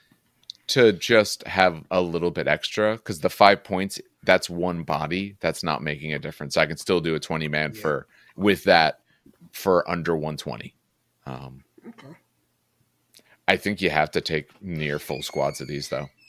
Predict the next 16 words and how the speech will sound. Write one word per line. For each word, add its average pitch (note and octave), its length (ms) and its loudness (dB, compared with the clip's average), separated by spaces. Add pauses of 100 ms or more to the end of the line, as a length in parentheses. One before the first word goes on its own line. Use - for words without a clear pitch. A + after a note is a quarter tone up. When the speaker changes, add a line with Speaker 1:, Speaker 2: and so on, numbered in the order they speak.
(420)
Speaker 1:
Anything F#2 420 2
Speaker 2:
Oh, E2 60 -4
Speaker 1:
less, D#2+ 180 4
Speaker 2:
yeah, E2+ 240 -2
Speaker 1:
you're D#2 100 2
just, C#2+ 80 -2
Speaker 2:
absolutely. - 200 -6
Speaker 1:
you're F2 120 2
gonna D#2+ 140 -4
lose D#2+ 160 -4
your D2+ 80 -8
scoring D2+ 320 -4
unit D2 240 -8
so C#2 160 -2
fast. C#2 320 -8 (1400)
Speaker 2:
Absolutely. B2+ 840 -10